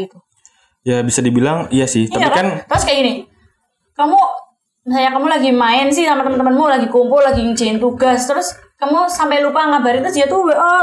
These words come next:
Speaker 1: terus pasti kamu tadi kayak gini ya, kamu sama ini ya, gini, gini ya. Kan toxic.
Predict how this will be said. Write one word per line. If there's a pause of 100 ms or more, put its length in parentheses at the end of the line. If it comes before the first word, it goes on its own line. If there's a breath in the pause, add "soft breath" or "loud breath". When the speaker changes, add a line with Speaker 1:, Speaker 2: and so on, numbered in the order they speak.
Speaker 1:
terus
pasti
kamu
tadi
kayak
gini
ya,
kamu
sama
ini
ya,
gini,
gini
ya. (320)
Kan
toxic.